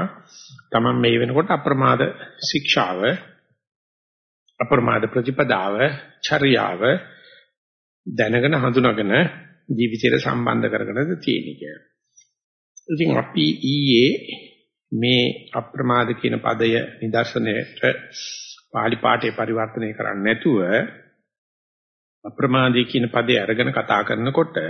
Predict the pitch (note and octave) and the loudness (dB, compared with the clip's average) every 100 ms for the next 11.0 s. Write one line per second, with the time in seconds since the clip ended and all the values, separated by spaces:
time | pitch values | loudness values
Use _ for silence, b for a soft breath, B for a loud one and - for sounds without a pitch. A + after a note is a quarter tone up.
0 | A#2+ - - b b b b - A2 B2+ | -6 -6 -16 b b b b -8 -4 0
1 | A2 A2 - - - D#3+ D#3 C#3 B2+ B2 | 2 0 -4 -2 4 4 6 6 4 4
2 | A#2+ A2+ - A2+ G#2+ B2+ C3 E2+ F#2 C3+ | 2 0 -2 0 2 4 2 2 0 -2
3 | G#3 - _ _ _ _ _ _ _ _ | -2 -10 _ _ _ _ _ _ _ _
4 | _ _ - B2 A#2 - A#2+ A#2 A#2+ A#2 | _ _ 0 2 2 2 2 4 2 2
5 | C3+ B2 A#2+ A#2 A2+ A2 A#2 A2+ A#2+ G#2 | 2 2 0 0 -4 -2 -2 0 0 2
6 | C3+ C3 F#2+ G#2 E3 - - _ _ _ | 2 4 4 2 0 -2 -14 _ _ _
7 | C#3 A#2+ A2+ A2+ G#2+ A#2 C3+ B2+ G#2 D3+ | 0 0 0 0 0 2 2 0 0 -4
8 | - B B B B B _ _ - B2 | -6 B B B B B _ _ 2 4
9 | B2+ A#2+ A#2 A2+ A2 A#2 A2+ B2+ F3 - | 4 2 4 2 4 2 2 0 0 -4
10 | - D#3 A#2+ A#2+ A2+ G#2+ A#2 A#2+ A#2 A2 | -10 -2 0 2 0 -2 -2 -4 -2 -2